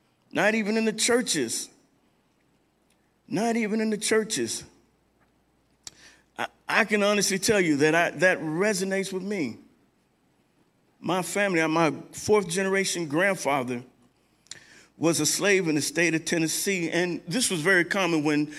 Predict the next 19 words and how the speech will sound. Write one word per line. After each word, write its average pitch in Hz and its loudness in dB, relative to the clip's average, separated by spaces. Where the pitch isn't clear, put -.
slaves 202 4
were 160 2
freed 170 0
because 151 2
they 156 6
wanted 160 4
the 127 0
namesake 160 0
and 139 4
also 160 4
the 139 -2
protection 143 0
of 143 4
their 143 6
former 156 2
masters 151 4
when 139 0
slavery 139 2
ended. 160 2